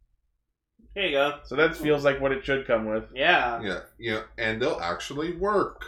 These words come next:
Speaker 2: Hooray!
Speaker 1: Yeah.
Speaker 3: Because they, like, they even have pictures of, like, yes, it scans
Speaker 2: <laughs>
Speaker 3: the cards.
Speaker 2: Yeah.
Speaker 3: It's not just gonna be final.
Speaker 2: We didn't fuck up this time.
Speaker 1: <laughs> No, Rido, Rido, final Rido. Like, that's what the original
Speaker 2: Yeah.
Speaker 1: toy did.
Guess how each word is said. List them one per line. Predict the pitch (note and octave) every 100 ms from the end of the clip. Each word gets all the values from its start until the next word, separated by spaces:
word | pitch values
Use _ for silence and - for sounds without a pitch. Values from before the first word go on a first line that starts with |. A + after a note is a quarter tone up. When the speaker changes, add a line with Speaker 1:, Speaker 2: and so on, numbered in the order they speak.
| -
Speaker 2:
Hooray! | E3+ F#3 G#3 A3 G3 C#3 A#2 F3
Speaker 1:
Yeah. | G#3 D3+ A#2+ -
Speaker 3:
Because | A2+ A2 B2 A#2+
they, | C3 C3 C3
like, | A#2+
they | C3 C3+
even | C#3+ C#3+
have | D3+ D3
pictures | E3+ - A#2+ A2+
of, | A2+
like, | A2 - A2
yes, | A2 G#2+ - G2+
it | G2
scans | - - G2+ G#2 G#2 D3
Speaker 2:
<laughs> | C#3+
Speaker 3:
the |
cards. | F#2+ F2+ F2 E2+ - -
Speaker 2:
Yeah. | C3+ D3+ A#2+ - -
Speaker 3:
It's | - F#2 -
not | G2 G2+
just | G#2
gonna | A2 G2+
be | G2 -
final. | - G2 G2+
Speaker 2:
We | C3+
didn't | D#3+ E3+ E3
fuck | E3+ D#3+
up | D#3+ D#3
this | C3 -
time. | C#3 B2+ A#2 -
Speaker 1:
<laughs> | -
No, | D3 A#2
Rido, | C3 G3 F3 - - - - -
Rido, | F#3 F#3+ D3+ - - - -
final | F#3 F#3 G3 F#3 E3+
Rido. | E3+ D#3+ C#3 - - G#2+
Like, | B2+ B2
that's | C3
what | C#3 B2 A#2+
the | B2
original | A#2+ B2 A2+
Speaker 2:
Yeah. | -
Speaker 1:
toy | A#2 A2
did. | G2+ G2+